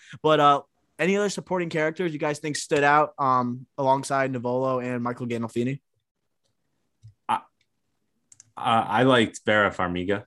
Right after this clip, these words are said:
Speaker 2: I thought she was
Speaker 1: Nice.
Speaker 2: very good. I thought,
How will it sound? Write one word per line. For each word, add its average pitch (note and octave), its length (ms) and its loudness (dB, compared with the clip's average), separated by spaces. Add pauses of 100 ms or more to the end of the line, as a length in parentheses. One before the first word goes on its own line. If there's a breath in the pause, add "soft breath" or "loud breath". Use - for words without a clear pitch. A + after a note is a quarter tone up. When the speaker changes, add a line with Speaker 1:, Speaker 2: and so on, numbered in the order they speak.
(480)
Speaker 2:
I B2 120 0
thought A2+ 240 2
she G2+ 80 -4
was F#2 80 -2
Speaker 1:
Nice. F2 60 -8
Speaker 2:
very F2+ 200 0
good. F2 320 -4 (180)
I G#2 120 -2
thought, G#2+ 360 0